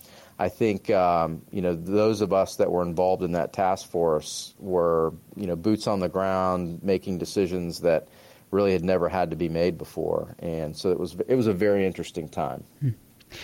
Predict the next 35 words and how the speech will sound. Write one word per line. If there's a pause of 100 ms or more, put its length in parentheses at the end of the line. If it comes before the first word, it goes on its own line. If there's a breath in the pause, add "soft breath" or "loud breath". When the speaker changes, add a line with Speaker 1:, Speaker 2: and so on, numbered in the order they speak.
(240 loud breath)
Speaker 2:
So
you
went
on
to
become,
uh,
counsel
to
the
Associate
Attorney
General.
Who
was
the
A
A
G
at
that
time,
and
what
did
you
do
for
him (100)
or
her? (1000)
Speaker 1:
The,
um,
esteemed, (100)
um,